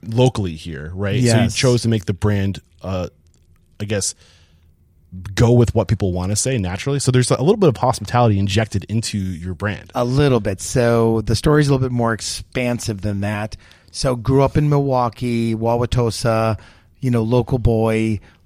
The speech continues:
Speaker 2: Lincoln, Longfellow, and Toast East High School, went to, to M A T C, Milwaukee Area Technical College. Um, and growing up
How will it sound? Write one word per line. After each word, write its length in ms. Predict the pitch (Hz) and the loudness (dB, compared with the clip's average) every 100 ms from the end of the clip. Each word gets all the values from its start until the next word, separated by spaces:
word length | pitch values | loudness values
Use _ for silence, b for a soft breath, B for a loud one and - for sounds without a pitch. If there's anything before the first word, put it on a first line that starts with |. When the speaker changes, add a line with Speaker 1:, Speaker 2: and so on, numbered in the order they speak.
| - | -12
Speaker 2:
Lincoln, 760 | 117 127 117 135 120 117 117 113 | -2 0 2 2 4 4 2 0
Longfellow, 760 | 117 117 107 120 113 110 110 | 0 0 0 0 2 2 2
and 100 | 107 | 2
Toast 280 | - 117 - | 2 0 0
East 260 | 120 104 - | -2 0 0
High 160 | 120 | 0
School, 540 | 107 - 117 113 110 104 - B B | 0 0 2 2 2 -2 -14 B B
went 200 | 135 117 | 0 2
to, 100 | 110 - | 0 0
to 100 | - | 0
M 120 | 123 120 | 2 2
A 80 | 113 | 2
T 160 | 120 | 0
C, 180 | 107 127 | 0 0
Milwaukee 360 | 113 117 107 117 | 0 0 0 -2
Area 120 | 107 | 0
Technical 320 | 135 120 127 | 0 0 -4
College. 500 | 104 117 107 107 - - B B B | -4 -2 -2 -4 -6 -16 B B B
Um, 320 | 127 127 123 135 | -2 -2 -2 -4
and 120 | 143 | -2
growing 300 | 156 147 165 | 2 2 4
up 380 | 214 170 - | 4 4 0